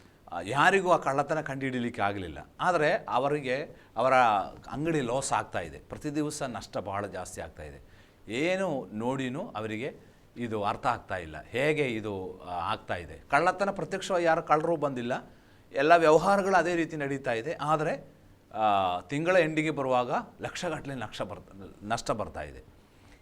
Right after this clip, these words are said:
ಹೇಗೆ ಅಂತ ಬಹಳ ಯೋಚನೆ ಮಾಡಿದ್ರಂತೆ. ಕೊನೆಗೆ ಗೊತ್ತಾಯಿತು. ಅಂದರೆ ಆ ಅಂಗಡಿಯಲ್ಲಿ ಕೆಲಸ ಮಾಡುವಂತಹ ಒಂದೆರಡು ನೌಕರರು, ಅವರು ಹಿಂದಿನ ಡೋರ್ ಅವರು ಲಾಕ್ ಮಾಡದೆ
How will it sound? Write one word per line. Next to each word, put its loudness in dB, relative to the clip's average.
ಹೇಗೆ 6
ಅಂತ 0
ಬಹಳ 0
ಯೋಚನೆ -2
ಮಾಡಿದ್ರಂತೆ. -10
ಕೊನೆಗೆ 0
ಗೊತ್ತಾಯಿತು. 0
ಅಂದರೆ 2
ಆ 8
ಅಂಗಡಿಯಲ್ಲಿ 2
ಕೆಲಸ -2
ಮಾಡುವಂತಹ -4
ಒಂದೆರಡು -6
ನೌಕರರು, -6
ಅವರು 2
ಹಿಂದಿನ 0
ಡೋರ್ 2
ಅವರು -2
ಲಾಕ್ 2
ಮಾಡದೆ -2